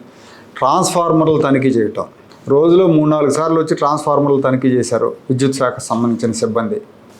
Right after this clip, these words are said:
మా స్వగ్రామంలో పొంగుతున్న వాగుల దగ్గర ఉద్యోగులు కాపలా కాశారంట. అటువైపు జనం వెళ్లకుండా ట్రాక్టర్లు అడ్డం పెట్టి కొట్టుకుపోతారని చర్యలు తీసుకున్నారు, కాపలా కాశారని ఒక జర్నలిస్ట్ మిత్రుడు నాకు ఫోన్ చేసి చెప్పారు.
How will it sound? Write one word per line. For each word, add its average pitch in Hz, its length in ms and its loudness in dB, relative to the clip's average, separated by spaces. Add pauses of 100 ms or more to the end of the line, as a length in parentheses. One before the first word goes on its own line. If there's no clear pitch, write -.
మా 139 160 2
స్వగ్రామంలో 165 1120 2 (120)
పొంగుతున్న 170 400 2
వాగుల 143 440 2
దగ్గర 139 440 2
ఉద్యోగులు 143 520 0
కాపలా 131 400 0
కాశారంట. 117 540 -4 (400)
అటువైపు 127 640 2
జనం 131 280 -2
వెళ్లకుండా 127 540 -2 (400)
ట్రాక్టర్లు 127 440 0
అడ్డం 120 220 -2
పెట్టి 170 380 -2 (640)
కొట్టుకుపోతారని 131 840 -2 (300)
చర్యలు 143 240 4
తీసుకున్నారు, 113 440 -4
కాపలా 139 420 -2
కాశారని 127 440 0
ఒక 139 120 0
జర్నలిస్ట్ 131 460 -2
మిత్రుడు 143 240 -2
నాకు 120 200 -2
ఫోన్ 127 240 0
చేసి 120 240 -4
చెప్పారు. - 300 -8